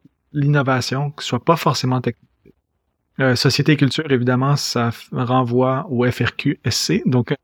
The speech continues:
au, au Fonds de recherche du Québec en Société et Culture. Et donc, c'est la valorisation des sciences sociales, humaines, des arts et des lettres, euh, pour une valorisation sociétale.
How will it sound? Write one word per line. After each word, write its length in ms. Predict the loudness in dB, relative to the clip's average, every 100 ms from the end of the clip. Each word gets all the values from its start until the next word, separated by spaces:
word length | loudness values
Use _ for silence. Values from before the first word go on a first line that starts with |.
| _ -2
au, 200 | 0 0
au 40 |
Fonds 200 | 0 0
de 60 | 2
recherche 340 | 0 0 -4
du 60 | -2
Québec 360 | -2 -2 -2
en 80 | -4
Société 360 | -4 -6 -2 -2
et 60 |
Culture. 360 | -2 -4 -6 -8 -10 _ _ _ -4
Et 60 |
donc, 140 | 0 2
c'est 80 | 2
la 100 | 2
valorisation 840 | 4 2 2 0 0 -2 -4 -6 -8 _ -10
des 220 | -4 -4
sciences 280 | -2 -2 0
sociales, 420 | -2 -2 -2 -2 -2
humaines, 400 | 0 0 0 0
des 200 | -2 -2
arts 180 | -2
et 60 | -4
des 120 | -4
lettres, 400 | -4 -6 -8 -18 -18 -10
euh, 300 | -8 -6 -8 -10 _ _ _ 0
pour 160 | 4
une 80 | 6
valorisation 680 | 6 4 4 2 2 2 -2
sociétale. 720 | 0 -2 0 0 0 -6 -8